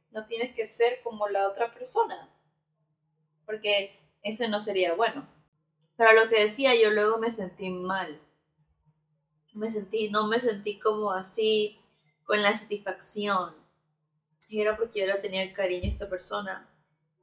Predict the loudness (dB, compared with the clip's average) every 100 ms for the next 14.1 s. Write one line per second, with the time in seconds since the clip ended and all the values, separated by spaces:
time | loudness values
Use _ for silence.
0 | _ -20 -16 -16 -12 -6 -4 -2 2 2
1 | 0 -2 -2 0 -2 -4 -12 -12 -6 -2
2 | 0 -2 -4 _ -10 -6 0 2 2 0
3 | -2 -2 -2 -4 -14 -12 -8 -10 -6 -8
4 | -8 -12 -12 -12 -12 -6 -6 -8 _ _
5 | _ _ _ _ _ 2 4 4 4 4
6 | 4 2 2 2 6 6 6 2 -2 -2
7 | -4 -10 -10 -8 -6 -6 -2 -2 0 0
8 | -2 -4 _ _ _ 0 2 2 4 4
9 | 4 0 -2 0 0 -2 -10 _ _ _
10 | _ _ _ _ _ _ _ _ _ _
11 | _ _ _ 0 4 4 4 -4 -2 2
12 | 4 4 -2 -10 -10 -6 -4 -2 0 0
13 | 0 -2 -2 -2 -2 -4 -10 -10 -4 -4
14 | -4